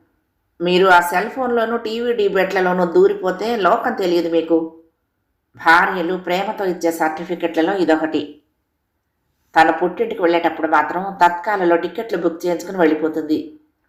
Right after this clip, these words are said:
తిరిగి అత్తారింటికి రావాలంటే మాత్రం రిజర్వేషన్లు ఓ పట్టాన దొరికి చావుట, తత్కాలు వద్దుట, అనవసరపు ఖర్చుట. ఇది బాగానే ఉందని సూరిపండు మాస్టారు నేను.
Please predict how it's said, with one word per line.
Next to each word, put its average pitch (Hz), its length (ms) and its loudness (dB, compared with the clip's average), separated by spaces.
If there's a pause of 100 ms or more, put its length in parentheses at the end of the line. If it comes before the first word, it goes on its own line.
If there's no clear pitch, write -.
(240)
తిరిగి 233 440 2
అత్తారింటికి 240 560 0
రావాలంటే 196 460 2
మాత్రం 196 460 -2 (480)
రిజర్వేషన్లు 220 680 2
ఓ 185 140 2
పట్టాన 214 480 0
దొరికి 196 340 0
చావుట, 151 480 -2 (720)
తత్కాలు 247 380 2
వద్దుట, 220 300 0 (380)
అనవసరపు 208 480 -2
ఖర్చుట. 175 580 -2 (1000)
ఇది 156 320 2
బాగానే 240 440 2
ఉందని 233 480 -4 (480)
సూరిపండు 220 540 0
మాస్టారు 170 500 2
నేను. 160 480 -6